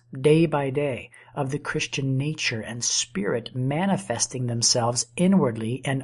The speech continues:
undeniably. And now, having the witness in myself, testifying to his own work and to his own birth,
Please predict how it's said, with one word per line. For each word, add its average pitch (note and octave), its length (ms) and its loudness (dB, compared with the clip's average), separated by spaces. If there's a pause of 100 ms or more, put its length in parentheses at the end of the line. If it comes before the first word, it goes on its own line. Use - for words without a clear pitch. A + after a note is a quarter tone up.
undeniably. C#3 1080 0 (1000)
And B2+ 160 -2
now, B2+ 440 -4 (480)
having E3 300 6
the D3 120 4
witness F3+ 440 2
in D3+ 180 0
myself, A#2+ 760 -2 (380)
testifying B2 800 0
to A2 60 -6
his D3+ 240 2
own D#3+ 280 6
work D3+ 360 2
and B2+ 140 -4
to C#3 120 -2
his C#3 180 0
own C3+ 260 2
birth, - 560 -4